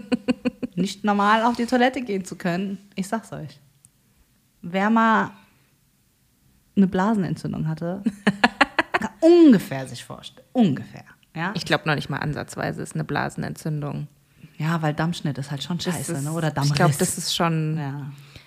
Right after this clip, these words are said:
Speaker 1: nochmal. Und es ist ja nicht alles, was passieren hast. Du
Speaker 2: Ja.
Speaker 1: kannst ja dann noch diese Lapienriss oder wie das heißt, irgendwie so, ja.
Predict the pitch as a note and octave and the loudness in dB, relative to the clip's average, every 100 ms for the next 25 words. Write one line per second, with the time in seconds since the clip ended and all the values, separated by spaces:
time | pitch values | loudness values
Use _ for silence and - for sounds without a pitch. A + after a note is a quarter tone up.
0 | _ _ _ E3 D#3+ E3+ D#3+ E3 D#3+ _ | _ _ _ -4 -2 -2 -2 -2 -6 _
1 | - - - G3+ G3 G3+ F3+ D#3+ - F3+ | -20 -16 4 6 6 2 0 0 0 -2
2 | E3 D#3+ D#3+ - D#3 D#3 D3 E3+ E3+ F3+ | -2 -4 -4 -2 -2 -2 -4 -4 0 0
3 | F3+ E3+ E3+ - D#3 D#3+ E3 D#3+ F#3 F#3 | 0 0 -2 -4 -4 -2 -2 -2 -6 -6
4 | - F3+ F3 F3 F3 E3+ F3+ - F3 E3+ | -2 -2 0 0 -2 -2 -4 -4 -2 0
5 | E3+ E3+ - F3 F3 F3 - - E3+ E3 | 0 -4 -6 -6 -4 -4 -8 -6 -4 -4
6 | E3+ E3 E3+ E3+ E3 E3 | -4 -2 -2 0 0 -2